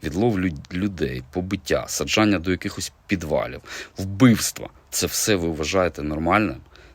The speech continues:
Невже ви вважаєте, що так і треба жити? Коли ви вже позбавитесь цієї радянщини?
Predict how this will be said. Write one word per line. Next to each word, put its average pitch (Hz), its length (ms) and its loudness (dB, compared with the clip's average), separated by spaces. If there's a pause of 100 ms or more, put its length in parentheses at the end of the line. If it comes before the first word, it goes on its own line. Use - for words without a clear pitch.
(220)
Невже 90 320 0
ви 92 100 2
вважаєте, 80 640 -2
що - 240 -4 (200)
так - 300 -2
і 76 40 -4
треба 80 360 0
жити? 113 460 -2 (2250)
Коли 104 180 0
ви 92 140 -2
вже 80 160 -2
позбавитесь 80 920 -2
цієї 78 460 -2
радянщини? 73 640 -4